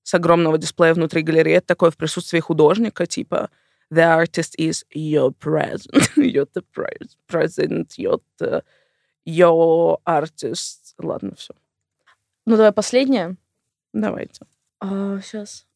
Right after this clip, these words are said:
Speaker 2: гми имени Пушкина.
Speaker 1: Алиэкспресс. А что если вот эти вот, э, известные, известные нападки на то, что в Пушкинском,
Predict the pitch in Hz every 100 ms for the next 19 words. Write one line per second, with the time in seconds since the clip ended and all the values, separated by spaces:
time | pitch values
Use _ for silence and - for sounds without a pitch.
0 | _ 214 208 240 254 285 - _ - 247
1 | 226 214 - 214 - - - 202 - 190
2 | 180 165 - 156 110 - - _ _ _
3 | _ _ _ _ _ _ - 180 - 226
4 | 262 208 160 175 - 208 214 _ 202 202
5 | 196 - 208 185 - 165 165 - 180 175
6 | 190 226 220 196 185 175 - 180 175 190
7 | 202 175 165 - 160 - - 156 151 147
8 | 160 - 165 - _ 165 - 160 156 -
9 | 151 151